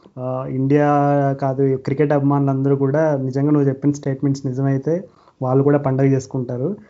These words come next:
కానీ మనం ఈ, దానికంటే ముందు కొన్ని విషయాలు, అంటే ఈ కొన్ని ఇంపార్టెంట్ విషయాలు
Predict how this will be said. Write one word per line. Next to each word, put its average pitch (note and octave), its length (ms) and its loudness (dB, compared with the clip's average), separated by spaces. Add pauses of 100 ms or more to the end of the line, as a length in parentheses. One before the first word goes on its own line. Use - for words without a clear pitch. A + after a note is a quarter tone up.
(220)
కానీ G3+ 280 4
మనం D3+ 340 4
ఈ, C#3+ 260 4
దానికంటే D3+ 540 -2
ముందు E3 260 2
కొన్ని D3+ 280 4
విషయాలు, C#3+ 600 0
అంటే C#3 300 -2
ఈ C#3 60 -6
కొన్ని C#3 240 2
ఇంపార్టెంట్ D#3+ 420 0
విషయాలు D3+ 240 0